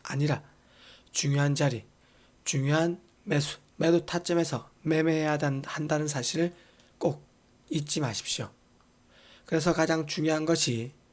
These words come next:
매매 포지션에 맞게 매매 기준선이 있어야 한다는 사실. 저는 저만의 매매 기준선이 확실하며 여러분들에게만 이 내용에 대해서 알려드리고 있습니다.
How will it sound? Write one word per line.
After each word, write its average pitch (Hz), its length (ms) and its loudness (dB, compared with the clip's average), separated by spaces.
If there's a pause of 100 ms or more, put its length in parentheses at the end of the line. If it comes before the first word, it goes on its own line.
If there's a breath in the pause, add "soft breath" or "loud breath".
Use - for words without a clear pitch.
(520 soft breath)
매매 156 220 2
포지션에 151 500 2
맞게 135 420 -2 (360 soft breath)
매매 151 360 0
기준선이 156 580 -2
있어야 151 280 0
한다는 143 320 0
사실. - 380 -4 (920 soft breath)
저는 170 280 4
저만의 143 560 0
매매 151 220 0
기준선이 143 540 -4 (140)
확실하며 156 600 -2 (580 soft breath)
여러분들에게만 170 1000 2 (180)
이 180 140 4
내용에 135 320 0
대해서 117 360 -8 (460 soft breath)
알려드리고 143 540 0
있습니다. 117 480 -8